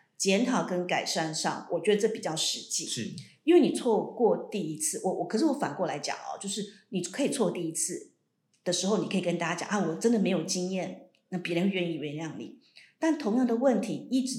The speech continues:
Speaker 1: 在发生错误，这就真的不值得原谅了。所以我会尽量避免这样的事情发生。那上过我的课的学习伙伴应该都知道，呃，我以训练规划师上，呃，养成班为例，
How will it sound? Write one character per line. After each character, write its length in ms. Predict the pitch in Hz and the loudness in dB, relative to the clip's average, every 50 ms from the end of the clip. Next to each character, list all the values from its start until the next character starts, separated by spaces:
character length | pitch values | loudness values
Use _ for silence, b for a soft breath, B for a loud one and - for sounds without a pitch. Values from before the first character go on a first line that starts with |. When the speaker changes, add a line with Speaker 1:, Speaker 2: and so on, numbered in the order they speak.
| - | -4
Speaker 1:
在 200 | - - 226 202 | -2 0 0 0
发 280 | 185 - - 185 175 185 | 0 -2 -6 -6 -4 -4
生 240 | 190 - 196 180 180 | -2 -2 -2 -2 -2
错 300 | - - - 214 190 - | -4 -4 -2 -2 -2 0
误， 280 | - 170 - - B B B B B B B B _ _ | -2 -4 -6 -6 B B B B B B B B _ _
这 120 | - 233 208 | 4 4 6
就 140 | 220 214 | 6 4
真 180 | 190 - 196 185 | 2 2 2 0
的 60 | 185 | 0
不 140 | - 190 190 | 0 -2 -4
值 160 | - - 143 | -6 -4 -4
得 100 | - 127 | -4 -4
原 200 | 104 92 85 - | -6 -6 -6 -6
谅 280 | - 147 139 - - - | -4 -2 -2 -2 -4 -8
了。 160 | - - b b b b | -14 -16 b b b b
所 160 | - - 254 | 2 6 8
以 40 | 262 | 8
我 100 | 240 - | 8 6
会 140 | - 233 208 | 4 2 2
尽 160 | 214 226 220 | 2 2 0
量 200 | 220 196 190 196 | 2 2 0 0
避 180 | - 220 185 156 | 0 0 -2 -2
免 140 | 143 104 - | -2 -4 -4
这 80 | - | -2
样 100 | 175 165 | -2 -2
的 80 | 143 - | -2 -2
事 160 | - - - | -4 -4 -4
情 220 | - - - - - | -4 -6 -8 -8 -6
发 200 | - 98 76 82 | -6 -6 -4 -4
生。 180 | - - - - - - _ _ _ _ _ _ | -4 -4 -6 -6 -10 -16 _ _ _ _ _ _
那 460 | 214 247 247 220 196 - - - - | 2 4 4 4 2 0 -4 -10 -12
上 280 | - - - 294 277 269 | -4 0 0 2 2 4
过 100 | 277 269 | 4 4
我 180 | 214 160 - - | 4 4 2 0
的 100 | 104 - | -2 -4
课 180 | - - 233 | -2 0 0
的 80 | 185 170 | 0 2
学 180 | 175 - 160 | 0 0 -2
习 120 | 143 156 160 | -2 -2 -4
伙 180 | 160 170 - | -4 -4 -2
伴 280 | - 160 175 - - - | 0 0 0 0 0 -2
应 60 | 185 | -4
该 160 | 175 175 170 | -2 -2 -2
都 140 | 175 175 175 175 | -2 -2 -4 -6
知 200 | 170 - 165 156 | -6 -8 -10 -4
道， 340 | 160 175 160 165 - - - | -2 -2 -2 -2 -6 -6 -6
呃， 480 | - 160 123 85 82 - - - - - | -4 -4 -4 -4 -6 -8 -10 -12 -10 2
我 120 | - 208 240 | 4 4 6
以 280 | 233 202 131 113 - | 6 4 0 -4 -4
训 180 | - - 208 196 | -4 0 0 2
练 140 | 185 175 180 | 2 2 0
规 100 | 185 180 | -2 -2
划 180 | 175 190 147 | -2 -2 -2
师 220 | 165 - - 156 156 | -2 -2 -4 -4 -2
上， 440 | - 196 156 151 - - - - _ _ _ | 0 0 0 -2 -4 -10 -14 -20 _ _ _
呃， 180 | - 180 160 151 | 0 0 0 0
养 120 | 151 147 | -2 -4
成 180 | 151 - 160 175 | -2 -2 -2 0
班 240 | - 180 175 170 - | 2 2 2 2 0
为 160 | - 143 127 - | -4 -6 -8 -8
例， 320 | - 170 - - - _ | -10 -10 -12 -12 -18 _